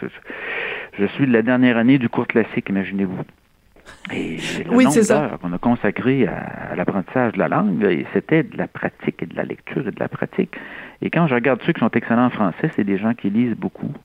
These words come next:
Speaker 1: même présentement, indépendamment du cours classique, qui lisent beaucoup, qui écrivent et qui savent écrire aussi. C'est un muscle, l'écriture, hein. Il faut, il faut en
Speaker 2: Mm.
Speaker 1: faire. Et pour bien écrire, il faut, il faut être en mesure d'avoir, de lire aussi en même temps.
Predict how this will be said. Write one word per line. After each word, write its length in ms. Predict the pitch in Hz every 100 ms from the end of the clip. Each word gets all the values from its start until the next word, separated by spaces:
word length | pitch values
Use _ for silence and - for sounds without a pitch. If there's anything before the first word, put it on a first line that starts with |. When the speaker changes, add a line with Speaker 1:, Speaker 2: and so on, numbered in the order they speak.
| -
Speaker 1:
même 160 | 104
présentement, 460 | - 107 101 87 113
indépendamment 500 | 104 87 90 90 98
du 100 | 90
cours 180 | - -
classique, 340 | 71 - 151 - - - -
qui 120 | 101
lisent 260 | 160 196
beaucoup, 380 | 127 117 - 110 - - - - -
qui 100 | 107
écrivent 480 | - - 135 208 - - -
et 60 | 101
qui 100 | - -
savent 240 | 101 113
écrire 400 | 107 - 113 101
aussi. 380 | 98 - - - - - - -
C'est 80 | 131
un 60 |
muscle, 340 | 139 190 - 107
l'écriture, 680 | 98 - 104 - 123 98
hein. 120 | 104
Il 140 | 101 -
faut, 140 | 117
il 80 | 110
faut 120 | -
en 80 | 131
Speaker 2:
Mm. 40 |
Speaker 1:
faire. 340 | - 151 170 131
Et 120 | 113
pour 160 | 110 110
bien 160 | 127
écrire, 340 | 113 - 131 123
il 60 |
faut, 140 | - 101
il 180 | 80 113
faut 140 | 113
être 120 | 107
en 120 | 107
mesure 260 | 104 95 113
d'avoir, 420 | 87 85 85 - 107
de 100 | 110
lire 300 | 113 117 -
aussi 240 | - -
en 60 | 76
même 160 | 62
temps. 140 | -